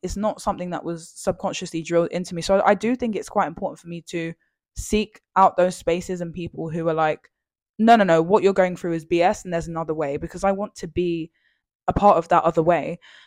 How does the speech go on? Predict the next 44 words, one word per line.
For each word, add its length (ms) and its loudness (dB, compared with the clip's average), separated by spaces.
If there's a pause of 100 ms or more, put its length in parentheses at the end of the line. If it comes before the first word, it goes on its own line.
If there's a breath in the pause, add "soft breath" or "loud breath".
(180 soft breath)
Um, 420 4 (720)
and 120 4
this 160 0
leads 200 4
on 180 -4
to 120 -4
also 300 0
what 200 2
you 120 -10
consume 600 -6
and 120 -6
what 160 -6
you 60 -14
choose 300 -6
to 80 -8
believe. 400 -6 (300)
So 380 4 (760)
now 380 4
that 140 4
I've 120 2
seen 200 -4
enough 240 -4
of 100 -6
Morgan's 400 -2
TikToks, 720 -4
sorry, 280 2
hun, 280 0
but 160 -2
I 40 -2
have 180 -2
to 100 -10
scroll 220 0
past 340 -4
because 300 -8 (100)
I 140 2
don't 160 -2
want 300 -8
to 260 -6 (240)
sit 280 -6
here 140 -2
and 100 -8
talk 220 -8
about 240 0
how 380 0